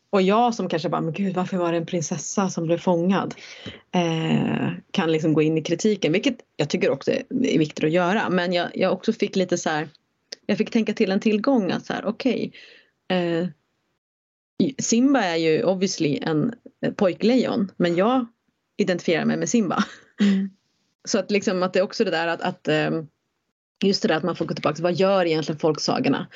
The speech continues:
Speaker 1: Vad gör egentligen de här gamla myterna? Och, eh, att det är klart vi kan ändra identitet, absolut. Det gör ingenting om man gör det. Men just det där att man inte ska stoppa en hel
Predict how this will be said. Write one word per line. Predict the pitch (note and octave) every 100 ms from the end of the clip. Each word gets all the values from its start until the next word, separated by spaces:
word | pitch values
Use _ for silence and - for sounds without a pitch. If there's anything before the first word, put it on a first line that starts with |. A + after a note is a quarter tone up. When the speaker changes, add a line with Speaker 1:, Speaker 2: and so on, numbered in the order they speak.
| - -
Speaker 1:
Vad | F#3
gör | F3+ F3 E3+
egentligen | E3 D#3 D#3 D#3
de | E3
här |
gamla | D3+ D#3 D3+ D3+
myterna? | D3 D3+ C#3 C#3 -
Och, | D3 - - - - _ _ -
eh, | D3 C3+ G2 - - _ _ _ _ _ _ _ _ _ -
att | F3+ - - - _ _ _ - -
det |
är | F#3+
klart | F#3+
vi | D3+
kan | D#3 D3+
ändra | D3+ C#3
identitet, | C3 A#2+ - - C3 D3 - -
absolut. | D#3 - F3 E3 -
Det | D#3+
gör | F3 F3+
ingenting | D3+ C3+ C3 D3
om | D#3
man | D#3+
gör | F3+ C#3+
det. | - C#3+ - -
Men | F3
just | F3+ -
det | E3+
där | D3+
att | D3+ D#3
man | D3+
inte | D#3 D3+
ska | -
stoppa | - - F#3 _ _ G#3+ D#3+ - - -
en | F3
hel | E3 D3 D3+